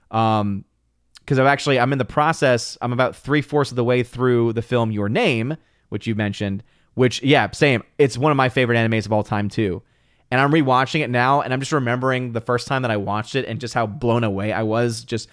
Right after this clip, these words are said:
by how unique, uh, Makoto Shinkai's, uh,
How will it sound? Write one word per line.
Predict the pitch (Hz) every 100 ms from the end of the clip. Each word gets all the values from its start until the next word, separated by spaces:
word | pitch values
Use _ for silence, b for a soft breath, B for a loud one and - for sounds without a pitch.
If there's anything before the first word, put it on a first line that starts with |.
| b b
by | - 117
how | 131
unique, | 131 127 113 120 151 - _ _ _ _ -
uh, | 113 113 113 110
Makoto | 113 113 127 127
Shinkai's, | 117 120 113 123 117 113 104 -
uh, | 107 104 98